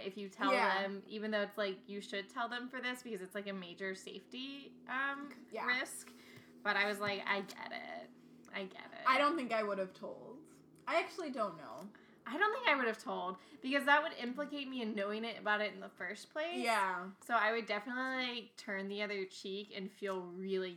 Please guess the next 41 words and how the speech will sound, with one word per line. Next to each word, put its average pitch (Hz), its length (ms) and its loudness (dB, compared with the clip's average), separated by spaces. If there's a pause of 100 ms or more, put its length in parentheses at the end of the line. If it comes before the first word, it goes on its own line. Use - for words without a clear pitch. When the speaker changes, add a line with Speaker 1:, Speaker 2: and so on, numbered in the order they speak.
Speaker 1:
guilty 165 420 -8
about - 400 -10
it. - 340 -8
Speaker 2:
Yeah. 208 380 -2 (920)
Um, 196 500 -6 (120)
definitely. 165 720 -8
I 262 120 8
think 277 280 0
if 392 120 -4
there 381 140 0
was 349 160 0
another 240 360 0
attack, 185 640 -2
though. 277 460 -4 (1000)
See, 330 120 2
I 311 80 6
feel 359 160 0
like 440 120 0
after 330 280 6
two 262 200 0
attacks, 247 380 6
I 226 100 2
can't 285 300 -4
tell 220 260 0
what 196 140 0
I 170 120 -4
would 170 200 -8
do. 165 140 -12 (100)
Speaker 1:
I 254 160 8
would 330 60 4
Speaker 2:
because 262 200 4
Speaker 1:
ask. 254 440 0 (360)
Sorry. 208 320 -12 (1700)
Speaker 2:
No, 277 100 2
I 247 120 6
just 254 180 -6
feel 269 160 2
like 226 340 2 (580)
after 226 200 0
two 240 180 -6
attacks, 208 520 2